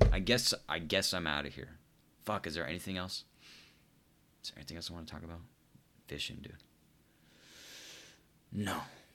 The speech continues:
<gasps> No. Maybe I'll be back, dude. I, I would, I would rather do this podcast with someone else.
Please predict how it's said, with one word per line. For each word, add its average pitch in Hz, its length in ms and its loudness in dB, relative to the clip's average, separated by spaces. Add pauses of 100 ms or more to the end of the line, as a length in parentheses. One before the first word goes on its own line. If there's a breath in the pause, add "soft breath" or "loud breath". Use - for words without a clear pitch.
(600 loud breath)
<gasps> - 60 -8 (1120 loud breath)
No. - 240 0 (560)
Maybe 98 220 6
I'll 107 80 10
be 101 80 4
back, 85 260 6
dude. 64 220 -6 (220)
I, 95 240 8
I 92 100 4
would, 104 320 4 (420)
I 90 120 6
would 98 120 8
rather 85 280 8
do 80 100 2
this 71 140 0
podcast 73 440 0
with 67 120 -4
someone 64 260 -2
else. - 300 -6